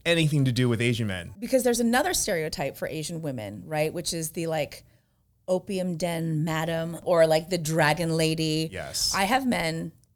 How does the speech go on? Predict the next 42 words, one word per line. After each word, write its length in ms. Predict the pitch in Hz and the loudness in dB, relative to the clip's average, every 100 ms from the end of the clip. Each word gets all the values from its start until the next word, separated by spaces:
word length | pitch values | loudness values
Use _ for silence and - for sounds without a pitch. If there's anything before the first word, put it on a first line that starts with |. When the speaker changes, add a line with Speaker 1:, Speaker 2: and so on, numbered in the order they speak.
| _ | _
Speaker 2:
even 300 | 196 180 151 | -2 0 2
now, 240 | 156 151 - | 4 2 0
and 80 | |
I 220 | 170 208 285 | -4 0 0
try 320 | - - 269 | 0 2 0
to, 160 | 285 | 0
s-, 140 | 247 - _ _ _ _ - | -6 -8 _ _ _ _ -2
I 180 | 233 - - _ | -2 -2 -14 _
deliberately, 680 | 226 214 202 269 466 269 254 | -4 -2 0 2 2 2 2
like, 360 | 196 - - | 0 -2 -12
don't 220 | - 214 269 | 2 4 4
show 160 | - | 2
my 160 | 285 285 | 4 4
body. 400 | 180 147 156 170 | 2 2 0 -4
I 80 | 175 | -6
don't 280 | 156 180 233 | 2 2 2
show 160 | 359 | -2
cleavage 500 | 277 - 208 196 190 | -2 -6 -2 0 0
in 100 | - | -2
my 100 | 196 | -2
videos. 340 | 202 160 156 165 | 0 0 0 -2
I 80 | - | -4
don't 400 | 165 - 190 240 | -6 0 0 0
do 160 | 254 277 - | -2 -2 -2
anything. 320 | 254 320 330 | -2 0 2
I 100 | 214 | 0
keep 300 | 202 214 - | 0 -4 -8
it 80 | 196 | -6
really 280 | 196 240 277 | -4 -2 -2
tight 320 | - 240 - | 0 -2 0
just 160 | 220 - | -6 -4
to 80 | |
my 100 | 226 | -4
face 260 | 202 262 254 | -2 -2 -2
'cause 120 | 220 | -2
I 80 | 196 | -4
don't 320 | - 220 240 | 0 0 2
want 160 | 277 277 | 0 -2
people 200 | 233 214 | -6 -6
to 80 | 208 | -8
comment 340 | - 170 190 | -8 -6 -6
about 320 | 196 170 143 | -2 -2 -2